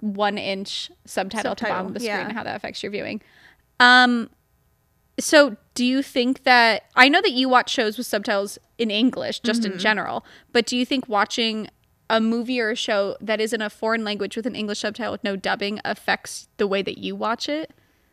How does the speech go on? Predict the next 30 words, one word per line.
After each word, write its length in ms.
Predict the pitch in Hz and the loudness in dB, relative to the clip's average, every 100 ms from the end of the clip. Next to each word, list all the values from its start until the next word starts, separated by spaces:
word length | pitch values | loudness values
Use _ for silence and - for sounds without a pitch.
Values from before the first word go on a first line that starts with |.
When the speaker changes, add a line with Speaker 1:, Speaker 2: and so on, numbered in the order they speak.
| _ - | _ -2
Speaker 1:
Like, 140 | 233 | -2
do 120 | 254 | 0
you 100 | 247 | 0
have 120 | 277 | 2
a 60 | 269 | 2
harder 220 | 262 233 | 2 0
time 200 | 294 247 | 0 -2
paying 220 | 240 240 | 0 -2
attention 440 | 208 - 214 226 226 | -4 -2 -2 -2 -4
to 80 | 220 | -4
the 80 | 208 | -4
movie 300 | 208 208 196 | -4 -4 -8
because 340 | 202 247 208 | -6 -6 -6
of 60 | 190 | -8
the 80 | 190 | -8
subtitle 460 | - 208 247 214 | -6 -4 -4 -4
in 80 | 190 | -6
English? 560 | 202 226 233 262 - - _ _ _ _ _ _ | -6 -4 -4 -4 -8 -16 _ _ _ _ _ _
Speaker 2:
I 160 | 254 330 | 2 2
think 520 | - 370 370 359 - _ _ _ | 0 -6 -6 -8 -16 _ _ _
it 160 | 254 269 | 0 2
was, 220 | 302 - | -2 0
like, 300 | 285 247 - _ _ - | 2 2 -2 _ _ -6
well, 360 | 262 294 - _ _ _ _ _ _ _ _ _ - | 0 0 0 _ _ _ _ _ _ _ _ _ 2
I 120 | 247 | 6
obviously 360 | 254 294 277 254 | 6 6 0 -6
don't 280 | 214 214 196 | -4 -4 -4
know 140 | 175 | -6
Korean. 640 | - - 175 170 202 262 - _ | -8 -14 -10 -6 -6 -6 -8 _
Speaker 1:
Mm-hmm. 280 | 247 254 226 | -4 -4 -4